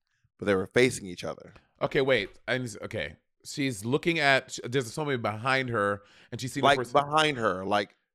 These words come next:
Speaker 1: like, a-, about, like, negative eight inches away.
Speaker 2: Oh, God.
Speaker 1: Right
Speaker 2: Okay,
Speaker 1: behind
Speaker 2: someone,
Speaker 1: her.
Speaker 2: okay, she's getting fucked.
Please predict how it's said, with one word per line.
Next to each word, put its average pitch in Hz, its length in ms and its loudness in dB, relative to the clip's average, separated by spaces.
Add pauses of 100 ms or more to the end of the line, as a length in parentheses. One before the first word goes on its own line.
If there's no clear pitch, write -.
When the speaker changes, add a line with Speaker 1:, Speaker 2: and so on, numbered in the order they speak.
Speaker 1:
like, 113 220 0 (100)
a-, 101 120 -6 (120)
about, 110 300 4
like, 107 240 4
negative 120 340 4
eight 117 200 6
inches 113 240 -4
away. 101 320 4 (320)
Speaker 2:
Oh, 165 280 10
God. 120 300 6
Speaker 1:
Right 123 140 8
Speaker 2:
Okay, 131 120 4
Speaker 1:
behind 110 160 0
Speaker 2:
someone, 151 280 2
Speaker 1:
her. 139 60 4
Speaker 2:
okay, 117 180 0
she's 123 140 -4
getting 143 200 2
fucked. - 460 -2